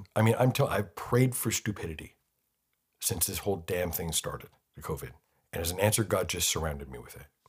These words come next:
Yeah. That's a libertarian rant. Boy, I've never really rambled like this. It's dangerous for me to ramble, but let me get back to my original point, you guys.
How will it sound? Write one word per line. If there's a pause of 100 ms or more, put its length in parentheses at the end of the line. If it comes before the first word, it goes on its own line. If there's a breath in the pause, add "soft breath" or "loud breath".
(440)
Yeah. (880 loud breath)
That's
a
libertarian
rant. (1080)
Boy,
I've
never
really
rambled
like
this.
It's
dangerous
for
me
to
ramble,
but (160)
let
me
get
back
to
my
original
point,
you
guys.